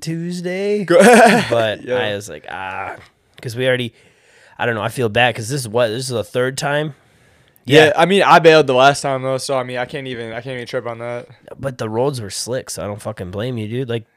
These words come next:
Speaker 1: that's why you bailed, 'cause the roads were bad.
Speaker 2: Oh, yeah, <laughs> yeah,
Speaker 1: So,
Speaker 2: yeah.
Speaker 1: I don't know.
Speaker 2: Good
Speaker 1: But,
Speaker 2: reason, yeah.
Speaker 1: but the last time we had, like, an hour and a half conversation. Like, we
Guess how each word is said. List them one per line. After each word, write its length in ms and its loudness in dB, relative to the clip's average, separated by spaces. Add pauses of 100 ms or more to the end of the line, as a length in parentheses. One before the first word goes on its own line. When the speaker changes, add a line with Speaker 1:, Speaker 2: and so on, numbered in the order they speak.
(180)
Speaker 1:
that's 220 -2
why 80 0
you 100 -2
bailed, 400 -2
'cause 180 -12
the 100 -8
roads 280 -6
were 140 -8
bad. 480 -8 (280)
Speaker 2:
Oh, 180 2
yeah, 180 -2
<laughs> 260 0
yeah, 160 2
Speaker 1:
So, 220 -8 (960)
Speaker 2:
yeah. 60 -18
Speaker 1:
I 40 -18
don't 120 -18
know. 180 -20
Speaker 2:
Good 140 -16
Speaker 1:
But, 200 0
Speaker 2:
reason, 260 -8
yeah. 260 -8
Speaker 1:
but 160 2
the 100 -6
last 360 -2
time 240 -6
we 80 -6
had, 180 -4
like, 120 -6
an 160 -12
hour 240 -4
and 80 -4
a 40 -10
half 220 -6
conversation. 720 -10
Like, 200 -14
we 200 -12